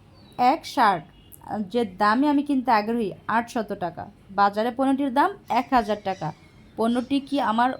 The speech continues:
ক্রয় ক্ষমতার মধ্যে? না। পণ্যটি কি আমি বাজারে দামে কিনতে চাই? না। হাত ঘড়ি, দুই, যে দামে আমি কিনতে আগ্রহী বারোশত টাকা, বাজারে পণ্যটির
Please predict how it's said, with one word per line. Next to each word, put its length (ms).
ক্রয় 300
ক্ষমতার 460
মধ্যে? 320
না। 100
পণ্যটি 320
কি 140
আমি 220
বাজারে 400
দামে 260
কিনতে 320
চাই? 280
না। 120
হাত 320
ঘড়ি, 300
দুই, 200
যে 140
দামে 280
আমি 180
কিনতে 360
আগ্রহী 420
বারোশত 840
টাকা, 240
বাজারে 420
পণ্যটির 440